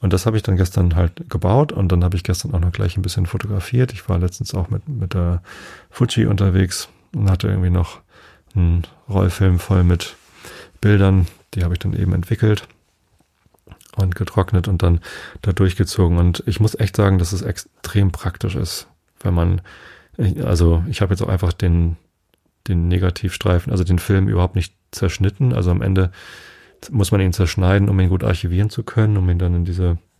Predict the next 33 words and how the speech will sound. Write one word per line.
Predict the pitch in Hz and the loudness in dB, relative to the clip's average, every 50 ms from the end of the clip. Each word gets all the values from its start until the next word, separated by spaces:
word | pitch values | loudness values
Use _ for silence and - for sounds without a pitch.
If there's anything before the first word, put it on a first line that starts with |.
| _ _ - | _ _ -8
ähm, | 160 104 95 92 92 90 - 90 - 117 147 135 156 170 170 - | -4 -2 -2 -2 -2 -4 -4 -6 -8 -10 -10 -10 -10 -10 -10 -10
Tütchen | - - 120 - - 110 101 104 107 107 | -6 -6 -6 -2 0 2 2 2 2 0
da, | - 95 95 95 | 0 -2 0 0
in | 95 95 92 | -2 -2 -4
diese | 95 104 98 87 - - - - - - - - - - - | -4 -6 -8 -10 -10 -16 -18 -16 -16 -16 -16 -18 -20 -8 0
Ordner, | - 101 98 - 104 98 95 98 95 87 - _ _ _ _ _ _ _ _ _ _ _ _ _ _ _ _ _ _ _ | 0 0 2 4 4 4 4 4 4 2 -2 _ _ _ _ _ _ _ _ _ _ _ _ _ _ _ _ _ _ _
wie | - 104 | -4 -2
heißt | 95 113 104 | -2 0 0
denn | 101 90 | 0 0
dieses | 82 87 85 85 | 2 0 0 0
Material? | 95 90 - 95 90 87 87 87 87 | -2 -2 -2 -2 -2 0 0 0 0
Pergamon, | 85 - - - 98 101 104 101 90 87 87 87 90 90 90 92 90 | -2 -6 -8 -6 -6 -4 -2 -2 0 0 0 0 2 0 0 -2 -4
Pergament, | - - 110 101 104 98 98 98 98 98 - - - - _ _ _ _ _ _ _ _ _ - - - | -6 -6 -6 -4 -2 -2 0 0 0 -2 -2 -6 -14 -16 _ _ _ _ _ _ _ _ _ -20 -20 -20
<laughs> | - - - - - _ - - - - - - - | -20 -20 -20 -20 -20 _ -10 -8 -8 -8 -10 -8 -2
ins | - 104 95 - | 0 0 0 0
Pergamon-Museum | - - 117 113 113 117 107 104 110 110 107 107 101 104 107 107 104 101 | -2 0 0 0 2 2 4 4 4 4 4 4 4 4 4 4 4 2
zu | 104 - 113 | 0 -2 -2
stecken. | - - - 104 - - - - - - - - - _ _ _ | -2 0 0 -2 -2 -4 -12 -14 -14 -16 -20 -20 -20 _ _ _
<laughs> | - - - - - - _ - - - - - - - - - - - _ _ | -2 -2 0 -4 -4 -4 _ -6 -4 -4 -4 -4 -6 -8 -12 -14 -18 -20 _ _
Mir | 135 | -12
fehlt, | - - - 107 - | -4 -2 -2 -2 0
mir | - 92 78 | 0 0 2
fehlt | 101 101 92 | 2 2 0
da | 90 | 0
grad | - 95 85 - | -2 -2 -4 -4
das | 90 - - | -6 -10 -12
richtige | 87 - - 107 95 90 | -16 -12 -8 -8 -6 -4
Wort. | 87 87 87 - - 117 | -4 -4 -4 -6 -8 -10
Pergamin | - - 117 92 98 85 85 101 120 113 78 | -4 -2 0 2 4 4 6 6 6 4 4
heißt | 69 82 80 - | 2 0 -2 -4
das | - 85 - | -6 -8 -6
doch, | - - 90 | -8 -8 -4
oder? | - 117 117 135 123 | -2 -2 0 -2 -2